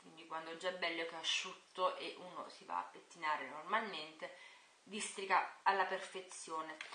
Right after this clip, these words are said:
L'ho trovato un attimo pesante e anche se,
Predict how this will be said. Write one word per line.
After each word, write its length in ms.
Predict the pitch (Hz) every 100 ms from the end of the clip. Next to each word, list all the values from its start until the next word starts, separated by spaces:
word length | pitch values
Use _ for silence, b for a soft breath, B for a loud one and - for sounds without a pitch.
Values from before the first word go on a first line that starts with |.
| B
L'ho 260 | 247 453 453
trovato 380 | - 233 226 220
un 60 | 240
attimo 420 | 254 - 254 208
pesante 1120 | 202 190 196 160 151 156 165 - 247 294 - - - - _ _ - - -
e 360 | 262 254 - - - -
anche 680 | - 349 - 294 233 - - - _ - - _ -
se, 560 | - - 233 226 220 202